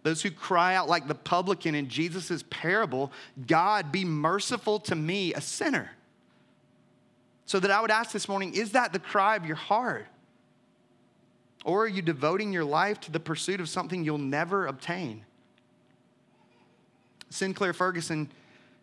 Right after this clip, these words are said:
in his commentary on this passage, says, "The Pharisees accused Jesus of abolishing the law,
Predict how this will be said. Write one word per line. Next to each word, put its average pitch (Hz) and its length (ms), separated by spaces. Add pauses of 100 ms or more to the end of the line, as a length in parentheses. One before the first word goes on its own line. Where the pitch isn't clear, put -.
(120)
in 151 100
his 175 200
commentary 151 560
on 143 100
this 147 140
passage, 151 420
says, 151 400 (1080)
"The 156 120
Pharisees 233 680
accused 185 560
Jesus 151 480
of 147 100
abolishing 160 840
the 143 100
law, 135 500